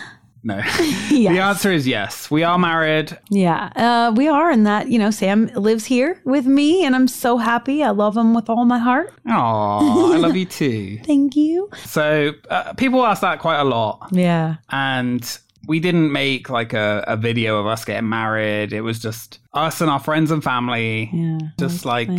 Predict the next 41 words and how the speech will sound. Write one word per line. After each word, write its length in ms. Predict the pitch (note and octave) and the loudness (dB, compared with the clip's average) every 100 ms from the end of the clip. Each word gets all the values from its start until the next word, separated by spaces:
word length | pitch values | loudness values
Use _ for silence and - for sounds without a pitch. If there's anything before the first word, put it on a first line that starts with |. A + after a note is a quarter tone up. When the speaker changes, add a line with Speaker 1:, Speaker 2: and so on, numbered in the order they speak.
| F3 | -2
Speaker 1:
you 120 | F3 | -2
know, 320 | D#3+ C3 D3 - _ - | 0 0 -2 -8 _ -6
normal 280 | D#3 E3 E3+ | -2 -2 -2
peeps. 520 | G3 F3+ - - - | -4 -6 -10 -18 -8
Speaker 2:
Just 160 | E4 C#4 | -2 2
normal 420 | C4 C#4+ D4 D4 | 2 4 2 0
peep 300 | - C#4 - | 0 -2 -2
stuff. 340 | - E3+ D#3 - | -4 -2 -2 0
Speaker 1:
But 260 | F#3 D3+ | 0 2
we 100 | C#3+ C3+ | 0 -2
appreciate 480 | - D3 C3+ B2+ A2+ | -2 -4 -2 -2 -2
everyone 400 | A#2 A2 G#2+ G#2 | -4 -4 -4 -6
who 160 | A#2+ | -6
said 300 | G#2+ G2 G2 | -8 -10 -12
congrats. 400 | - A2 F2 C#2 - | -14 -12 -12 -8 0
Speaker 2:
Yeah, 320 | G#3+ F#3 F3 | 2 4 2
we 60 | F3 | 0
Speaker 1:
And 260 | A#2+ C4 | 0 2
Speaker 2:
really, 260 | D4 C4+ A3+ | 2 2 2
really 180 | G3+ F3+ | 0 -2
do. 180 | E3+ D3 | -4 -2
Speaker 1:
those 240 | D#3 D#3+ - | 0 0 0
eagle-eyed 580 | F3 E3 D#3 C#3+ C#3 | 0 2 0 0 -2
people 440 | C3 C#3+ C3+ B2+ A#2 | 0 0 0 -2 -2
who 160 | B2+ F4 | 0 0
have 160 | C3 A#2 | -2 -8
spotted 540 | - - C#3+ - G4+ | -6 -2 0 0 0
it. 540 | D#4 D#4+ C#4+ C#4+ - A#3 | 0 0 -2 -2 -4 -6
Speaker 2:
<laughs> 40 | - - - A4 G#4 G4 F4+ - | -10 -12 -6 -6 -4 -2 0 0
You 160 | A#3+ | 0
guys 140 | A3 A3 | 2 2
are 140 | G3+ | 0
awesome. 520 | F#3+ G3+ - F3 G#3+ B3 - - _ | 0 -2 -4 -2 0 0 -4 -18 _
Speaker 1:
Should 80 | - | -4
we 80 | C#3 | -2
tell 220 | D#3 C#3+ | -2 -2
people 260 | D3+ C#3+ C#3+ | -2 0 0
where 160 | B2+ | 0
we 100 | B2+ | -2
got 160 | B2+ A#2+ | -4 -4
engaged? 640 | B2+ C3 C#3+ F3 - - | -2 -2 -4 -8 -16 -20